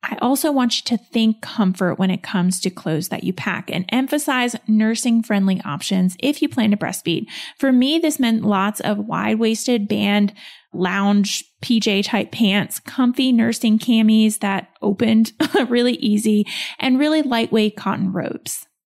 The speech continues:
Another tip for your hospital bag, include birth props that you'll <laughs> need or breastfeeding pops. If your hospital doesn't provide them, like, you know, a birth ball, a nursing pillow, your pump,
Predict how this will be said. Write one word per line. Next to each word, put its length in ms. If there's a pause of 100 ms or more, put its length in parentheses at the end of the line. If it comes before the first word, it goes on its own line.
(200)
Another 280
tip 200
for 60
your 100
hospital 440
bag, 320 (300)
include 640 (240)
birth 300
props 400
that 200
you'll 120
<laughs> 0
need 340
or 200
breastfeeding 640
pops. 460 (280)
If 140
your 80
hospital 420
doesn't 340
provide 400
them, 200
like, 340 (140)
you 120
know, 180
a 60
birth 300
ball, 420
a 60
nursing 420
pillow, 580
your 180
pump, 580